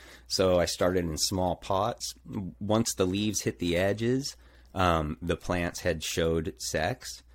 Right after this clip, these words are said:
And so, um, I went ahead and just transplanted the ones that I wanted to keep and move those ones forward. If you don't transplant them in time, they're just gonna end up getting root bound,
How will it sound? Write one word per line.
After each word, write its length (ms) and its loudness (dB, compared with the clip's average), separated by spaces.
And 360 2
so, 640 4
um, 320 -2
I 140 0
went 200 0
ahead 360 2
and 140 -2
just 160 -6
transplanted 720 -4
the 80 -4
ones 280 -4
that 100 -4
I 80 -2
wanted 280 -4
to 60 -10
keep 400 -6
and 160 -2
move 200 -2
those 280 2
ones 220 -4
forward. 460 -4
If 140 -2
you 60 6
don't 200 4
transplant 600 -2
them 140 -2
in 100 -2
time, 420 -2
they're 120 4
just 200 2
gonna 180 2
end 200 2
up 140 0
getting 220 0
root 280 -2
bound, 400 0